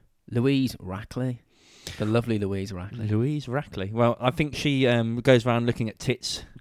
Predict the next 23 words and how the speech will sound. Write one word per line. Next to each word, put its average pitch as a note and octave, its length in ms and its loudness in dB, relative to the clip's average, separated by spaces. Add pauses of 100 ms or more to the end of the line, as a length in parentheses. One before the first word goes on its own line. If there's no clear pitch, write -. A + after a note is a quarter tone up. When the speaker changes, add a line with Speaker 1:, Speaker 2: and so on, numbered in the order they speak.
Speaker 1:
<laughs> - 160 4 (1120)
Speaker 2:
She - 100 -4
likes, B2+ 240 0 (120)
she - 160 0
likes B2 260 4
racks. - 500 2 (300)
She - 80 -2
goes C#3 240 8
round. B2+ 240 4
She, E3 160 0
she's G#3 180 4
a F#3 60 12
rack E3+ 240 6
inspector. F3 640 4 (440)
Speaker 1:
Uh, D3+ 140 0
yes! - 840 2 (280)
<laughs> F#3+ 1300 0
Sorry, B2 260 2
girls. G#2+ 420 -2
We've A#2 100 -8
just A2 120 0
been F#2+ 180 -2
rude. F#2 260 -6